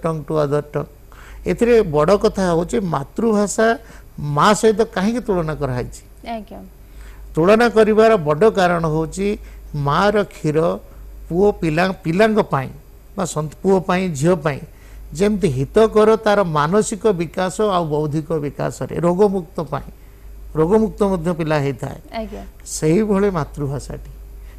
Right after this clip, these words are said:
Speaker 1: ମାତୃଭାଷାରେ ଆମେ ପଢ଼ିଲେ ଆମର ମାନସିକ ଆଉ ବୌଦ୍ଧିକ, ଏ ଉଭୟ ବିକାଶ ଘଟିବ। ଆମେ ସେଇ ଭାଷାରେ ସ୍ୱପ୍ନ ଦେଖୁଛୁ, ଆମ ରକ୍ତରେ ସେ ଭାଷା ମିଶିକିରି ଅଛି।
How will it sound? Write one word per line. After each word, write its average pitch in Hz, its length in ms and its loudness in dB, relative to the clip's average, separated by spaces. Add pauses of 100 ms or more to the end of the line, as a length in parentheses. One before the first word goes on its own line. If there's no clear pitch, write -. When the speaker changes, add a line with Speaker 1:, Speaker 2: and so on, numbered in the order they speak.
(120)
Speaker 1:
ମାତୃଭାଷାରେ 220 1300 2
ଆମେ 175 300 -4
ପଢ଼ିଲେ 139 460 -4 (460)
ଆମର 165 320 0
ମାନସିକ 160 640 -2 (580)
ଆଉ 151 160 0
ବୌଦ୍ଧିକ, 156 580 -2 (460)
ଏ 175 80 0
ଉଭୟ 175 520 4
ବିକାଶ 170 380 -2 (100)
ଘଟିବ। 131 360 -8 (880)
ଆମେ 180 260 2 (500)
ସେଇ 190 300 2
ଭାଷାରେ 165 440 0
ସ୍ୱପ୍ନ 156 360 -4
ଦେଖୁଛୁ, 147 420 -8 (840)
ଆମ 165 200 -2 (100)
ରକ୍ତରେ 175 480 4
ସେ 196 160 2
ଭାଷା 165 300 2 (380)
ମିଶିକିରି 202 520 -2
ଅଛି। 143 320 -2